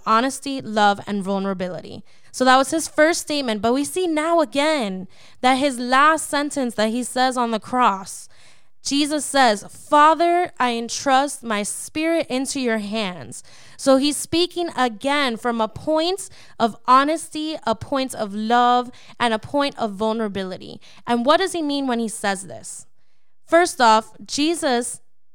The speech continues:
didn't say these last words. We need to acknowledge that he screamed them.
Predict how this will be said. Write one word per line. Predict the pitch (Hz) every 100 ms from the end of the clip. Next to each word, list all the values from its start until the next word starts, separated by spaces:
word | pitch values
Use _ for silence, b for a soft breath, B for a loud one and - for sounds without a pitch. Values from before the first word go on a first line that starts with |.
| -
didn't | 202 262 262 220
say | - 254 254
these | 214 202
last | 196 190 196
words. | 196 185 - 196
We | 220 254
need | 311
to | 269
acknowledge | 247 233 240 262 240 196
that | 202 196 -
he | 220
screamed | - - 240 262 285 277 196
them. | 185 151 233